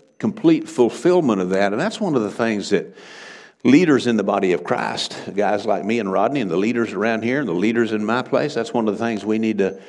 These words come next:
settle in our mind is, uh, you know, the vision has started, the vision at my house is in full swing, in full swing, not swang. It's full swing.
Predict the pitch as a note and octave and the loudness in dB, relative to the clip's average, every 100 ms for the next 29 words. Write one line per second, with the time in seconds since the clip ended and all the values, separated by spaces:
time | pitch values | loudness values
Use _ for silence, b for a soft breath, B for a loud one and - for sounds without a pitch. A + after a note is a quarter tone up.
0 | B B B - - C#3 A#2 A#2 A2 G#2 | B B B -10 -2 2 4 4 4 2
1 | A2 D#3 D3 G2+ F#2+ - F#2+ F2 D#2 - | 2 0 0 0 -2 0 2 2 0 -4
2 | A2 C3 D3 G#2+ G#2 E3+ E3 B2+ B2 G#2 | -2 2 4 4 4 4 2 0 0 -2
3 | - B2 D3+ B2+ F#2 F#2+ D3 D#3+ C3+ G2 | 0 2 2 0 -2 2 2 4 2 0
4 | G2 A2+ C#3 C#3 C#3 A2+ G2 G2+ - C3 | 0 0 0 0 -2 -4 -4 -4 2 4
5 | C3 - A#2+ A2+ F#2 F2+ B B B B | 4 0 0 0 -2 -6 B B B B
6 | B _ - F#2+ - D3 C3+ - C#3 G#2 | B _ -2 -2 2 4 4 2 0 0
7 | F#2 - - _ _ G#2 F#2+ - A2 F#2 | -2 -8 -18 _ _ -4 -4 -4 -4 -2
8 | D#2+ E2+ b b - - - D3+ C3 B2+ | -4 -10 b b -10 -8 6 8 8 6
9 | C#3 A#2+ E2+ | 2 2 2